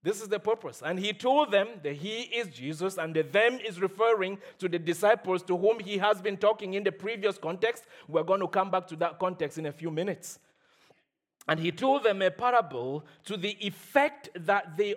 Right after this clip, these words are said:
ought always to pray and not lose heart." That is the point of the parable. A few things to note about that purpose.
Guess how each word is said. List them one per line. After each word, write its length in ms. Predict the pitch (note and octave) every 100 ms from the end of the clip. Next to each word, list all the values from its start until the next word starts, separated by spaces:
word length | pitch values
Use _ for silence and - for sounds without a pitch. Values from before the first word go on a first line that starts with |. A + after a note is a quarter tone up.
| -
ought 260 | G#3+ G#3+ - -
always 720 | B3 D4 D#4+ D#4+ C4 G#3 F#3
to 140 | - D#3+
pray 880 | C3+ - G#3+ A#3 G#3 D#3 D3 D#3 D#3 _ -
and 360 | E3 G#3 A3 G#3
not 280 | A3+ G#3
lose 300 | A3 A3+ G#3
heart." 640 | D#3 E3+ A#3+ A3+ - - - _ _ _ _ _
That 140 | F3
is 120 | A3+ G#3
the 80 |
point 400 | G3 G#3+ C4 G#3+ -
of 180 | E3+
the 100 | D#3+
parable. 480 | D#3+ G3 G#3 E3 B2+ - _ _ _ _ _ _ _
A 100 | F3
few 280 | - C4 D4
things 340 | - D4 C4+
to 140 | - G#3
note 540 | G3 A3 - _ - - _ _ _ _ _ _ _ _ _ _ _ _ _ _ _ _ _ -
about 500 | D#3+ F#3 G#3 G#3+ D#3+
that 220 | G3 D3+
purpose. 760 | A3+ A3+ F#3 B2 - - -